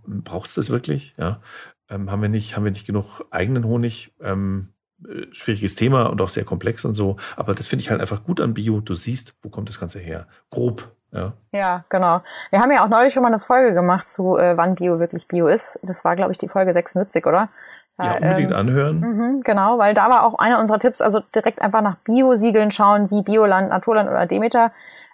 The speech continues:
Speaker 2: ähm, weil da bekommt ihr dann noch zusätzlich sozusagen die Bio-Deluxe-Produkte, weil die, ähm, Siegel einfach noch viel strengere Standards anlegen als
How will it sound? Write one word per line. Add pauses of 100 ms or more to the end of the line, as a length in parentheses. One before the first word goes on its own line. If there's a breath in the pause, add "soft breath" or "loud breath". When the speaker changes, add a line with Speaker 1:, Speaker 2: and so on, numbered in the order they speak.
Speaker 2:
ähm,
weil
da
bekommt
ihr
dann
noch
zusätzlich
sozusagen
die
Bio-Deluxe-Produkte,
weil
die,
ähm, (580 loud breath)
Siegel
einfach
noch
viel
strengere
Standards
anlegen
als